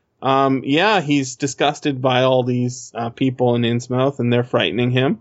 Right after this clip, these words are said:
Turns out they're all just at a family reunion and wanna be together. <laughs> I mean, and it's not so bad, really. I mean,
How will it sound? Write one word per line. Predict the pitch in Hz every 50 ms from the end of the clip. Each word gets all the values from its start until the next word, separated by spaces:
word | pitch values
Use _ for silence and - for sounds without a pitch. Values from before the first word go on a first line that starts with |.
| _ _ _ _ _ _ _ -
Turns | - 233 262 302 277 330
out | 359 392
they're | 202 202 202 214
all | 220 226
just | 214 233 196 - -
at | 190 175
a | 180
family | - - 190 190 185 185 175 160
reunion | 143 139 139 131 143 214 339 330 269 104 90 87 107
and | 117 123 127
wanna | 131 135 143 143
be | 135 131 135 131
together. | 123 113 120 127 180 196 135 87 92 95 - - _
<laughs> | - - - 240 - - - 277 - - - - 349 - - - - 392 - - - - 1077 - 1077 1077 1077 - - - 1077 - - - - -
I | 151 160 165
mean, | 165 170 175 160 - - 135 123 - - - - - _ - - - - _ _ _ _
and | - 85 - - - _ _ _ _ - - - 254 - - 170 175 -
it's | 214 - -
not | 294 330 381 -
so | - - 233 220
bad, | 226 - - 311 440 370 151 123 123 127 120 - -
really. | 285 254 185 127 120 131
I | 139
mean, | 147 147 151 156 160 160